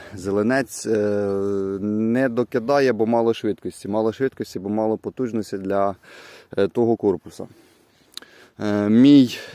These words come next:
саморобний, е, я його таке наекспериментував, що зараз треба на нього зробити новий відвал, бо він, е, конкрет-,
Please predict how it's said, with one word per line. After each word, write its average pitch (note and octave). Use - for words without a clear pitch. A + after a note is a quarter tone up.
саморобний, A2
е, G2
я G#2+
його A2
таке A2
наекспериментував, A2
що G#2
зараз G2+
треба G2
на G2
нього G2+
зробити F#2+
новий F#2+
відвал, A2
бо F#2+
він, G2+
е, G2+
конкрет-, A2